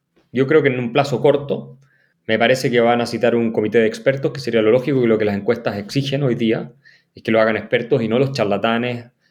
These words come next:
rufianes, ¿no es cierto?, y delincuentes prácticamente, porque algunos rayaban en eso, que tuvimos en la, en la Convención Constituyente. Y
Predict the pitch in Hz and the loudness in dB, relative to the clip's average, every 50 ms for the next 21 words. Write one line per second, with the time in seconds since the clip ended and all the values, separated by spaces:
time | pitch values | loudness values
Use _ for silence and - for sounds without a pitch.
0 | _ _ _ - 107 101 - - 147 143 139 123 110 104 104 107 101 - 110 - | _ _ _ -4 -4 -2 0 0 2 2 2 0 -2 -4 -6 -6 -6 -6 -6 -4
1 | - 120 113 104 98 95 92 92 101 104 151 - - - - - 92 - - 110 | -2 0 0 0 0 -2 -4 -2 -2 -2 0 -2 -4 -6 -4 -6 -6 -6 -6 -6
2 | 101 95 92 92 92 92 - 120 104 104 - - 95 95 110 107 98 92 92 87 | -4 -2 -2 -2 -4 -4 -4 -4 -4 -4 -4 -4 -6 -4 -4 -4 -4 -2 -2 0
3 | 101 120 120 110 101 92 113 175 160 143 - - 87 - - _ _ _ _ - | 0 0 0 0 -2 -2 -2 -2 -2 -4 -6 -8 -12 -12 -14 _ _ _ _ -20
4 | - _ _ _ 104 101 107 107 107 110 110 113 110 110 107 107 107 107 104 104 | -20 _ _ _ -4 -2 0 0 0 0 0 0 -2 -2 -2 -2 -2 0 0 0
5 | 101 98 98 - 107 104 104 101 104 104 101 104 104 - 110 107 - 113 98 110 | 0 -2 -2 -4 -4 -2 -2 -2 0 -2 -2 -2 -2 -2 -4 -4 -4 -4 -6 -4
6 | 104 107 107 107 104 101 101 101 - 131 147 143 - - _ _ _ _ _ _ | -4 -2 -2 0 -2 -2 -4 -6 -6 -6 -6 -8 -12 -18 _ _ _ _ _ _
7 | _ _ _ _ _ _ _ _ - 127 123 123 127 127 131 139 139 139 139 135 | _ _ _ _ _ _ _ _ -4 -2 0 2 2 2 2 2 2 0 -2 -6